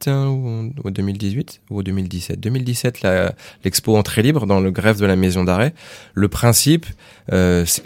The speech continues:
en fait, toutes ces expériences-là ont été un peu un ég-, un échauffement ou un exercice pour Transfert, puisque c'était, on fait venir des,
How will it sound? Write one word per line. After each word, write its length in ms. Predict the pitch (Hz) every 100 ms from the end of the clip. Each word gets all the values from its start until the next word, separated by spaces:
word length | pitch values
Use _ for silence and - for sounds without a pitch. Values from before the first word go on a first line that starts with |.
| -
en 60 | 90
fait, 140 | 127
toutes 180 | - 120
ces 160 | 113
expériences-là 580 | 104 - 98 92 90 117
ont 100 | 113
été 180 | 92 -
un 140 | 87
peu 320 | 82 - 104 101
un 200 | 87 85
ég-, 260 | 85 76 -
un 360 | 82 76 76
échauffement 560 | 82 80 - - 98 98
ou 60 | 90
un 60 |
exercice 600 | 85 82 85 - - 92 -
pour 180 | 92
Transfert, 420 | - 82 - 120 104
puisque 280 | 92 -
c'était, 420 | 90 90 - 98 85 - - - -
on 80 | -
fait 180 | - 101
venir 320 | 92 101 101
des, 500 | 92 87 87 87 87